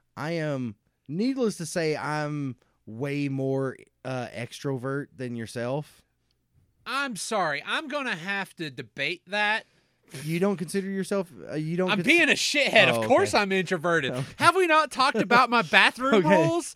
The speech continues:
Speaker 1: That's true. Okay. So, but here's, here's what I've been noticing. Have you, since we both do call centers and talk to people over the phone, have you found it easier to talk to people,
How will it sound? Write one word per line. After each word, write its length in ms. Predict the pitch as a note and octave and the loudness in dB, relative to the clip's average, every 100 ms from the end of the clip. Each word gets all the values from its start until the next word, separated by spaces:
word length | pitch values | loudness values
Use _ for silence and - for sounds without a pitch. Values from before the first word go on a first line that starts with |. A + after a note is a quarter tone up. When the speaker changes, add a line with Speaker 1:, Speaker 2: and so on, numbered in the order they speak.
| F4 | -2
Speaker 1:
That's 260 | G3 - - | -2 -2 -14
true. 260 | - C#3+ - F3 F3 - | -12 -12 -6 -6 -6 -10
Okay. 260 | - G#3 C#3 - - | -2 0 0 -8 -20
So, 480 | - - F#3 D#3+ B2 _ _ | -14 -4 0 2 0 _ _
but 160 | - F3+ | -2 -2
here's, 380 | E3+ C4 D4 G#3+ _ _ | 0 0 0 -4 _ _
here's 260 | C4+ D4 | -4 -2
what 120 | C4 | -2
I've 120 | G#3+ F3+ | -2 -2
been 140 | F3 | -2
noticing. 500 | D#3+ D3+ D3+ A2+ G2 _ _ _ _ | -2 -2 -4 -8 -10 _ _ _ _
Have 280 | - F#3 F3+ | -6 -6 -6
you, 720 | G#3+ C4+ E4 E4+ E4+ D#4+ D4 A3+ _ _ _ _ _ _ | -4 -2 0 0 0 -2 -4 -8 _ _ _ _ _ _
since 320 | - A#3+ B3 | -10 -6 -4
we 160 | G3+ A3 | -4 -6
both 440 | D3 F3+ F#3 F#3+ D3+ C#3 B2+ B2+ | -2 0 2 2 -2 -20 -20 -8
do 260 | D3 F#3 F3+ | -2 0 0
call 300 | - D#3+ D#3 | -2 -2 -2
centers 480 | - E3 D3+ D3 B2+ | -2 -4 -2 -4 -6
and 180 | B2+ | -8
talk 220 | C#3 C3+ A#2+ | -6 -6 -6
to 60 | |
people 300 | A#2+ C#3 B2 | -8 -6 -4
over 180 | A#2+ A#2+ | -6 -6
the 40 | |
phone, 300 | A2 A#2+ G#2+ - _ _ | -8 -6 -6 -10 _ _
have 220 | D#3 E3+ | -4 -2
you 140 | F#3 D4+ | 0 0
found 300 | - D4 B3+ | 0 0 0
it 120 | E3+ | 0
easier 440 | E3 F#3 F3 F#3 | -2 -4 -2 -2
to 80 | E3+ | -2
talk 320 | C#3+ D#3+ D#3+ | -2 0 0
to 120 | D#3 E3 | 0 -8
people, 720 | - E3+ D#3+ E3+ E3 E3+ | -6 -8 -2 0 0 -2